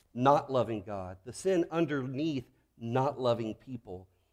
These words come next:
is the sin of not trusting the love that God has shown me in Christ.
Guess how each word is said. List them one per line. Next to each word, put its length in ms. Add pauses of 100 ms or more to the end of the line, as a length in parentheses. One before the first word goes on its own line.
(280)
is 220
the 120
sin 320
of 180
not 460
trusting 600 (180)
the 100
love 440
that 160
God 280
has 140
shown 400
me 280
in 180
Christ. 400